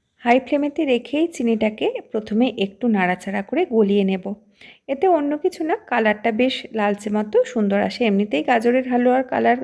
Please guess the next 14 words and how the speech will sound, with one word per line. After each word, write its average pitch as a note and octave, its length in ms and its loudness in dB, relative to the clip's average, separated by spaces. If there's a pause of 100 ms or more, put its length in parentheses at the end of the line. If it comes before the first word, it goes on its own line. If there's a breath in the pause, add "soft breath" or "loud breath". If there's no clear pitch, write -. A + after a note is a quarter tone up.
(140)
খুব B3+ 200 -4
সুন্দর A3+ 400 -2
হয়, A3 180 2 (600 loud breath)
তবে A3+ 220 0
চিনিটা A3 380 0
এইভাবে G#3+ 320 0
একটু A3 240 -6
গলিয়ে A3 360 0
নিলে A#3+ 260 2
কালারটা G3 420 -4
দেখবেন G#3 320 -4
আরও A#3 220 0
সুন্দর F#3+ 380 -2
হয়। G3 200 -4